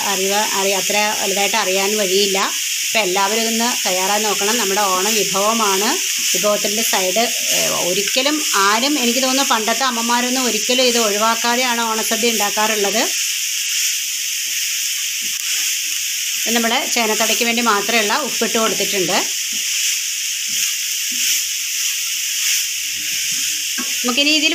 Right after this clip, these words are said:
വേവാൻ നമ്മുടെ ചേനത്തട മാത്രമേ ഉള്ളൂ. നമ്മൾ പയർ വേവിച്ച് വെച്ചിരിക്കുകയാണ്. പയർ ഒരുപാടങ്ങ് ഉടഞ്ഞു പോകാത്ത രീതിയിൽ നമ്മൾ വേവിച്ച് വെച്ചിട്ടുണ്ട്.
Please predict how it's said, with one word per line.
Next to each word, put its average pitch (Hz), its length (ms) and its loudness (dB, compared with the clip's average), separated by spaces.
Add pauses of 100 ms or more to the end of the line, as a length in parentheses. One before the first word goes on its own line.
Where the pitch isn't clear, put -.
വേവാൻ 269 360 2
നമ്മുടെ 285 260 2
ചേനത്തട 247 340 0 (100)
മാത്രമേ 247 280 2
ഉള്ളൂ. 240 180 2
നമ്മൾ 233 140 0 (100)
പയർ 220 220 0 (320)
വേവിച്ച് 214 340 2
വെച്ചിരിക്കുകയാണ്. 214 480 0 (100)
പയർ 220 280 2
ഒരുപാടങ്ങ് 214 520 0 (220)
ഉടഞ്ഞു 214 460 2
പോകാത്ത 202 400 2 (120)
രീതിയിൽ 196 360 2 (640)
നമ്മൾ 226 160 2 (180)
വേവിച്ച് 208 340 0
വെച്ചിട്ടുണ്ട്. 196 480 -2